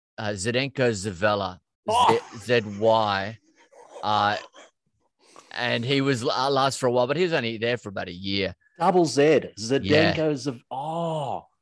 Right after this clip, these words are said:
Speaker 2: 'cause I put this out on Twitter the other day. I, I, I tweeted, "Calling all Andersons, Amirs,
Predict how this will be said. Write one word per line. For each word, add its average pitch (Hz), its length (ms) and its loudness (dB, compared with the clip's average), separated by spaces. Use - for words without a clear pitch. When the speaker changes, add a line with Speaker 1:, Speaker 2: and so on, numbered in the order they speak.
Speaker 2:
'cause 135 140 -4
I 156 60 4
put 220 240 0
this 180 160 0
out 156 140 0
on 131 80 -2
Twitter 196 240 2
the 160 120 4
other 107 140 0
day. 95 320 -4
I, 117 60 -2
I, 113 100 -6
I 127 60 0
tweeted, 123 340 -4
"Calling 156 300 2
all 127 140 2
Andersons, 143 580 -2
Amirs, 123 500 -2